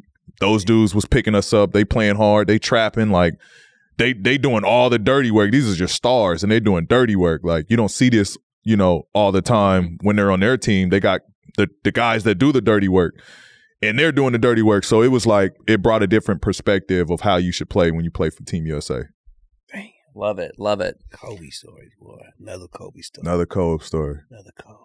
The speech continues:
Speaker 3: So,
Speaker 1: Shout
Speaker 3: P,
Speaker 1: out.
Speaker 3: you actually just passed <laughs> Dirk Nowitzki and Jason Kidd on the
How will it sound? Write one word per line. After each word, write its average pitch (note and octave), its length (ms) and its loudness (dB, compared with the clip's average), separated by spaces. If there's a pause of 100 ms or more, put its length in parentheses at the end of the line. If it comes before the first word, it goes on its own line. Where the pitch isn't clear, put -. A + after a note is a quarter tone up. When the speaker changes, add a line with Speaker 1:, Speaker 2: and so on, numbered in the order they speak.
(240)
Speaker 3:
So, C#3 440 2
Speaker 1:
Shout F2 220 -2
Speaker 3:
P, E3+ 140 2
Speaker 1:
out. C3 40 -2
Speaker 3:
you D#3+ 160 2
actually C#3 680 0 (100)
just C3 300 0
passed A2+ 760 -2
<laughs> G#2 80 -20
Dirk A#2 280 -4
Nowitzki A#2 680 -2 (140)
and G2 360 0
Jason A2+ 480 -2
Kidd G2 400 0
on G2 240 -6
the F#2 80 -2